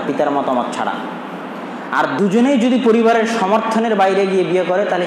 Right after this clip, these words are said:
সেই বিয়ে বাতিল। মানে, মেয়ের পিতা জানে না মেয়ে পালিয়ে গেছে, ছেলে মেয়েকে পালিয়ে নিয়ে গেছে, তাহলে এই বিয়ে বাতিল। এই বিবাহ কি? জেনা। এই বিবাহ হয়নি।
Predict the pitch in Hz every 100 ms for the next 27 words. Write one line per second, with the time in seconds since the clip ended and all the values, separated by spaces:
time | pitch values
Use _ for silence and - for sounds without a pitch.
0 | - 170 160 160 143 - 131 101 - -
1 | - - - - - - - - 151 156
2 | 175 202 202 202 208 175 175 175 160 127
3 | - - - - 143 175 185 175 170 185
4 | 170 170 165 - 180 180 175 175 165 156
5 | 156 165 160 156 143 135 123 - - -
6 | 156 170 170 165 156 151 143 143 123 104
7 | 139 156 175 180 - 190 160 147 160 143
8 | - - - - - - - - 151 147
9 | 170 175 165 156 165 160